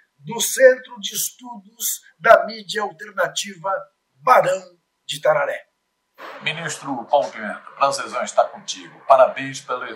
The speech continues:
Speaker 2: por esse novo desafio. Como deputado federal, você sempre esteve à frente, militou na luta pela democratização da comunicação no país. Participou de vários fóruns,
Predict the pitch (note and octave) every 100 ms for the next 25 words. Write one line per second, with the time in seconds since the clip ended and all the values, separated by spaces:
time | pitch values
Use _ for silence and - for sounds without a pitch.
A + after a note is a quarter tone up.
0 | - A2 G2+ - A#2 G2+ A#2 A#2 - -
1 | G#2+ - G2 G2 F2 - - B2+ A#2 A2
2 | G2+ A2+ - A2 G#2 - G2+ G#2+ B2+ C#3
3 | C#3 C3+ C3 - D3+ D3 A2+ - C3+ C3+
4 | C3+ C3 F#2+ - C#3 A2 - - B2+ G#2+
5 | C3 B2+ B2+ A2 C3 - A#2 B2+ A#2+ D3
6 | C#3 C3+ B2+ B2 A2 - B2+ B2+ C3 B2
7 | A2+ A2+ - B2+ - G#2+ F#2+ - - _
8 | _ _ - - - - - G2+ - G2+
9 | A2+ - - F2+ E2+ - -